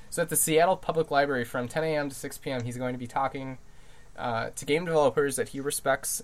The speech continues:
and, uh, wants to learn from, basically. And he's gonna ask them questions about their coding styles, what, what they like to do with game design,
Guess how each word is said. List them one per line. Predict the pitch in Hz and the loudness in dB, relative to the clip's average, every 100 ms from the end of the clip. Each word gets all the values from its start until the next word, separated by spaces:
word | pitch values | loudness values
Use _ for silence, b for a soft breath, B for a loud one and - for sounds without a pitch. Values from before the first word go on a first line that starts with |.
| - | -6
and, | 120 120 123 120 120 120 117 - | -6 -2 -2 -2 -4 -6 -8 -6
uh, | 117 113 110 110 - | -2 -2 -2 -6 -4
wants | 131 139 - - | -2 -2 -2 -6
to | 135 120 | -4 -2
learn | 117 156 180 | 2 2 2
from, | - 110 113 | -2 -2 -2
basically. | 113 110 113 123 117 117 - b b b b | -4 -4 -4 -6 -4 -6 -8 b b b b
And | - | -2
he's | 131 | 0
gonna | 160 147 | 4 4
ask | 123 139 | 6 2
them | 160 139 | 2 -2
questions | 131 123 123 | -2 -2 -4
about | 117 113 | -2 -4
their | 117 | -2
coding | 147 143 131 | -2 -2 0
styles, | 135 131 127 127 123 | 4 4 4 0 -2
what, | 120 110 - - - - - | -4 -4 -6 -12 -16 -16 -12
what | 131 | -6
they | 131 | -2
like | 120 120 123 - - - - | 2 2 2 -4 -16 -16 -14
to | 127 | -6
do | 127 120 | -4 -2
with | 113 | -4
game | 151 165 | -4 -4
design, | 151 147 151 147 139 | -2 2 2 2 0